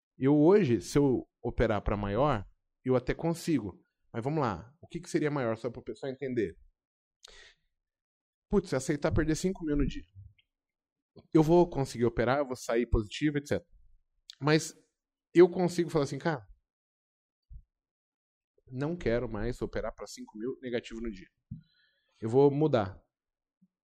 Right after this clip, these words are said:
Então, vou aceitar perder mil e se dá certo, eu ganho três, ganho dois e meio." Eu me achei assim. Você não tem esse problema, mas o seu problema tá em querer passar do dez.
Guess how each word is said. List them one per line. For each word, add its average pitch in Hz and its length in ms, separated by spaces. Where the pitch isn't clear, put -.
Então, 156 420
vou 156 240
aceitar 139 380
perder 127 320
mil 165 300
e 175 40
se - 120
dá 135 120
certo, 147 380
eu 135 80
ganho 143 160
três, 113 540
ganho 123 160
dois 131 240
e 135 60
meio." 117 340
Eu 151 120
me 175 140
achei 170 300
assim. 104 340
Você 123 280
não 202 200
tem 151 280
esse 117 180
problema, 113 500
mas 127 160
o 135 60
seu 165 160
problema 156 380
tá 147 180
em 151 100
querer 143 400
passar 147 440
do 151 160
dez. 101 440